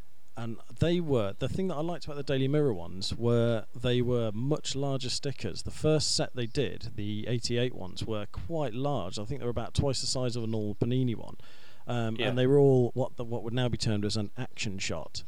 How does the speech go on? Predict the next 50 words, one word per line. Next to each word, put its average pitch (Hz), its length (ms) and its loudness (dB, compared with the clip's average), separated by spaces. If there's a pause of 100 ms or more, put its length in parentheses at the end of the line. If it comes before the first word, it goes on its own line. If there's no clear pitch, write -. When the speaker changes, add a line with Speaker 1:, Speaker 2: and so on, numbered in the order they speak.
Speaker 1:
which - 340 -2
was 123 180 0
actually 123 280 0
Speaker 2:
<laughs> - 20 -4
Speaker 1:
just, - 360 -2 (240)
when 127 140 2
you 127 100 8
look 143 160 6
at 135 80 4
it 120 220 4
back 113 260 -2
in 113 140 0
history 113 320 2
now, 98 400 0 (180)
what 113 160 2
it 110 80 0
was 110 320 2
was 101 140 2
a 110 60 2
load 110 220 4
of 101 100 -2
cheap - 260 0
photos 107 440 -2
they 104 100 -2
took 104 200 -2
from 107 140 -4
their 98 80 0
stock 104 340 0
archive 104 420 2
of 95 100 -6
the 107 100 0
season - 240 4
Speaker 2:
<laughs> - 80 -4
Yes. 131 100 8
Speaker 1:
before. 127 340 12 (360)
Because 131 280 4
in 139 100 2
nineteen 147 340 4
eighty-eight, 131 420 2
Coventry 135 340 -2
was 117 80 -2
still 160 220 4
playing 101 260 0
in 107 100 0
their 110 120 2
blue 113 220 0
and 107 80 0
white 101 180 -2
stripes, 147 380 0
apparently. 90 480 -4